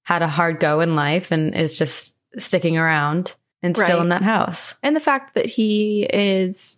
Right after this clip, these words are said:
Speaker 2: just checking on her when she's at the top
Speaker 1: Mm-hmm.
Speaker 2: bed of her bunk bed, like, that's sweet. And I also was thinking about, like, if it is the same man that appeared to her, her stepdad at the time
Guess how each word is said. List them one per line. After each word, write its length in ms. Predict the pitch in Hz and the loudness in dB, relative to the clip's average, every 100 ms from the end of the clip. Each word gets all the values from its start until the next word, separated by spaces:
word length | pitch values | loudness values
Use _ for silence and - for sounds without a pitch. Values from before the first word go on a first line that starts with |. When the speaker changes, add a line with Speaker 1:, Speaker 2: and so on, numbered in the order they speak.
| _ | _
Speaker 2:
just 200 | - - | -4 -2
checking 360 | - 214 214 208 | 0 0 0 0
on 140 | 196 | 0
her 200 | 208 196 196 | 2 2 2
when 120 | 202 | 0
she's 200 | 208 190 | 0 0
at 180 | - - | -2 -2
the 80 | |
top 340 | 214 214 208 - _ - | -2 -2 -2 -6 _ -6
Speaker 1:
Mm-hmm. 300 | 202 190 196 | -2 2 2
Speaker 2:
bed 300 | 208 202 196 | 2 2 2
of 120 | 190 - | 0 0
her 120 | 202 | 0
bunk 300 | 190 190 - | 0 -2 0
bed, 440 | 185 180 180 185 - - - | 0 4 2 0 -6 -20 -4
like, 120 | 220 | -2
that's 260 | 254 269 - | 0 -2 -4
sweet. 440 | - 165 156 - _ - _ - | -6 -2 -2 -2 _ -20 _ -2
And 200 | 226 226 - | 0 2 0
I 100 | 240 | 2
also 320 | 269 277 247 | 2 2 2
was 160 | 240 233 | 2 2
thinking 320 | 202 202 196 | 0 2 0
about, 240 | 190 180 | 2 0
like, 220 | - - _ 220 | -2 -6 _ -4
if 140 | 208 | 0
it 100 | 233 | 2
is 140 | 262 | 2
the 100 | 214 | 0
same 340 | 226 202 190 190 | 0 0 2 2
man 360 | 190 170 196 | 2 0 0
that 100 | 190 - | 0 -2
appeared 640 | - 190 190 175 180 - | -2 0 2 2 -2 -6
to 140 | - 208 | -2 0
her, 200 | 190 180 - _ _ - | 2 0 -4 _ _ -4
her 480 | 202 170 - - - _ _ 220 | -2 2 0 0 -4 _ _ -4
stepdad 240 | - 294 175 180 | -2 2 2 0
at 80 | 180 | -2
the 60 | |
time 440 | 220 185 180 185 | -4 -2 0 -2